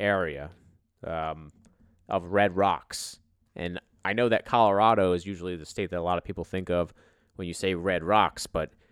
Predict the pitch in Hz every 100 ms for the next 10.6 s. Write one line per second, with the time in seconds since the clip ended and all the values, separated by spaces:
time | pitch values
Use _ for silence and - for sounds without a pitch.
0 | _ _ _ _ - - 104 107 101 127
1 | - 110 113 107 110 110 - 110 107 101
2 | 92 117 107 104 101 95 92 92 95 92
3 | 92 90 95 90 90 87 87 - 87 90
4 | 69 - _ - 85 90 85 95 95 90
5 | 90 - - 92 95 98 90 90 - -
6 | 101 - 104 98 95 87 - 110 98 85
7 | 87 - _ _ _ _ - 131 190 185
8 | 196 196 - 190 185 113 175 170 62 -
9 | _ _ 120 - - 123 127 180 262 139
10 | 147 117 104 - -